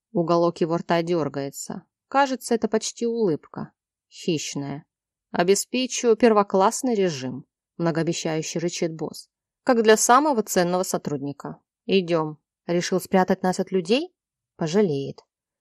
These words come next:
"Как скажете, босс". Роняю, поворачиваясь к выходу. "Но предупреждаю, у Агнии скоро время обеда,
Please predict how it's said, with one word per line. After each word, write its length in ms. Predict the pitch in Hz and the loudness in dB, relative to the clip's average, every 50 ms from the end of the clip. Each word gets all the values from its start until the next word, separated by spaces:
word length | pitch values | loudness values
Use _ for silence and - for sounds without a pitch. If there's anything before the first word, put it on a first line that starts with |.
| _ _ | _ _
"Как 180 | - - 403 - | -4 -2 -2 -2
скажете, 540 | - - - 370 427 381 226 202 - 196 180 | -4 -2 -2 0 0 2 0 0 0 -2 -4
босс". 400 | 160 156 160 160 160 - - - _ _ _ _ _ _ _ _ _ | -2 -2 -4 -4 -4 -6 -10 -14 _ _ _ _ _ _ _ _ _
Роняю, 680 | - - 185 180 175 175 185 208 226 233 233 220 214 - _ | 0 2 2 2 2 2 0 0 0 0 -2 -4 -6 -6 _
поворачиваясь 680 | - 202 208 208 208 208 208 - - 208 208 208 - | 0 2 4 4 4 2 2 -2 -2 -4 -4 -4 -4
к 100 | - - | -4 -2
выходу. 560 | 208 180 156 147 - - 143 - 135 147 180 - _ _ _ _ _ _ _ _ _ | 0 0 0 0 -2 -6 -8 -8 -8 -10 -10 -12 _ _ _ _ _ _ _ _ _
"Но 200 | 339 330 330 320 | -2 2 2 2
предупреждаю, 800 | 302 320 302 247 269 262 247 214 175 165 165 160 156 160 165 - _ _ | 2 2 0 0 0 -2 -2 -4 -2 -2 -2 -2 -2 -4 -8 -12 _ _
у 160 | - 190 196 | 0 2 4
Агнии 320 | 196 196 196 - 208 196 190 | 6 4 4 2 0 0 0
скоро 300 | - - - 196 196 190 | 0 0 2 2 4 4
время 300 | 196 196 196 208 220 233 | 4 2 2 2 0 0
обеда, 400 | 226 196 151 143 143 151 156 | 0 -2 -2 -2 -4 -4 -6